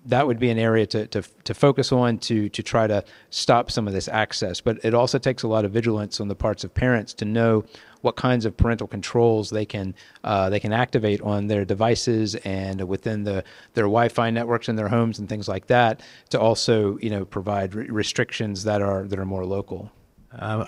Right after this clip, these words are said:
Speaker 2: first of all, I'm not a lawyer, so I have to preface this. Um, we've had two major efforts, and we're gonna continue them, and we would appreciate all of your support.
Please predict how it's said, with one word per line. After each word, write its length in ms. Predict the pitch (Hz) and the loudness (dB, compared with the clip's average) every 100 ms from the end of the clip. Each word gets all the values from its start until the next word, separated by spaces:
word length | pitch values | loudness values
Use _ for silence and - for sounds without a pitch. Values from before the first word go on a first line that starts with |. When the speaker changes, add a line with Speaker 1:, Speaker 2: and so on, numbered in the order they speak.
| 131 | 2
Speaker 2:
first 260 | - 135 | 6 6
of 100 | - | 6
all, 140 | 117 110 | 4 4
I'm 100 | 107 | 6
not 180 | 117 104 | 6 6
a 40 | |
lawyer, 460 | 101 104 87 90 - | 6 6 4 2 -4
so 260 | - 107 95 | -4 2 4
I 60 | |
have 320 | 160 175 - | 4 0 -6
to 100 | - | -8
preface 500 | 87 113 101 92 - | -2 0 2 -2 -4
this. 340 | - 92 - - - - - - | -4 -4 -6 -14 -20 -20 -20 -6
Um, 580 | 113 107 104 101 90 - - | 0 2 2 -2 -6 -10 0
we've 200 | 135 127 | 4 6
had 300 | 127 123 107 | 6 6 2
two 160 | - 135 | 2 4
major 400 | 117 117 104 110 | 6 4 4 4
efforts, 380 | 113 104 - 110 | 4 0 -2 -2
and 80 | |
we're 100 | 101 | 0
gonna 180 | 101 101 | 0 0
continue 460 | 95 104 - 117 107 | 0 0 2 2 2
them, 160 | 104 | 2
and 140 | 98 98 | 0 0
we 120 | 101 | 2
would 120 | 104 | 2
appreciate 560 | 98 123 127 98 113 101 | 2 2 2 4 2 4
all 160 | 101 | 4
of 160 | 95 92 | 2 2
your 80 | 90 | -2
support. 600 | - 92 - 98 87 | -2 -2 0 0 0